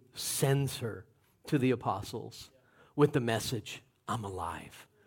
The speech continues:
And that was the message of the apostles. The resurrection of Jesus Christ, his kingdom is good news. So, uh,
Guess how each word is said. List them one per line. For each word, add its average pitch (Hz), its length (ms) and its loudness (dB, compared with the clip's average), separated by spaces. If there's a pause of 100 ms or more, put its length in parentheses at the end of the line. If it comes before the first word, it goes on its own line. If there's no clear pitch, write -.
(480)
And 151 160 6
that 160 160 8
was 165 220 10
the 175 80 10
message 160 400 8
of 143 120 10
the 139 100 8
apostles. 131 520 6
The 135 80 2
resurrection 165 580 8
of 151 80 4
Jesus 165 340 -2
Christ, 185 360 6
his 160 160 2
kingdom 190 340 6
is 165 140 4
good 185 220 0
news. 165 460 2 (1080)
So, 175 380 6 (160)
uh, 151 60 0